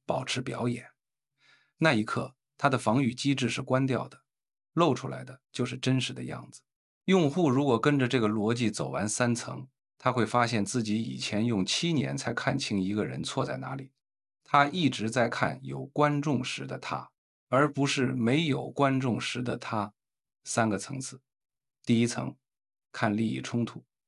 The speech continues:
那叫底线。第二层，看情绪失控，那叫厚度。第三层，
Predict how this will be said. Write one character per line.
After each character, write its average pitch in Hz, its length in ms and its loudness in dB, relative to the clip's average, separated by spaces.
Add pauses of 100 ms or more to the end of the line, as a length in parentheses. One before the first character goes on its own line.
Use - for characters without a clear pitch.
(220)
那 101 120 0
叫 95 140 2
底 - 180 -4
线。 123 260 -4 (380)
第 156 120 6
二 143 160 6
层， 131 300 -10 (520)
看 113 180 2
情 107 240 0
绪 113 140 -2
失 - 180 -2
控， - 260 -4 (500)
那 139 120 -2
叫 127 140 -6
厚 131 320 -4
度。 - 180 -14 (560)
第 143 160 4
三 165 280 2
层， 135 260 -8